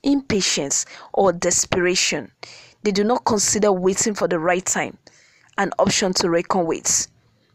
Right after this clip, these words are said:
Maybe because their friends are married, or maybe because, you know, they just want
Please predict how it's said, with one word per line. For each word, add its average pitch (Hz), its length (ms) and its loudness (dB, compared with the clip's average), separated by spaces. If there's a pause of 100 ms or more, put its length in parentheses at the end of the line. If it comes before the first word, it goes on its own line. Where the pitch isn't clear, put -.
(260)
Maybe 220 200 2
because 196 400 0
their 185 140 0
friends 190 380 -2
are 175 80 0
married, 165 440 0 (1200)
or 196 120 2
maybe 220 220 2
because, 190 640 0 (540)
you 208 120 2
know, 185 220 2 (100)
they 202 100 2
just 208 280 0
want 185 160 0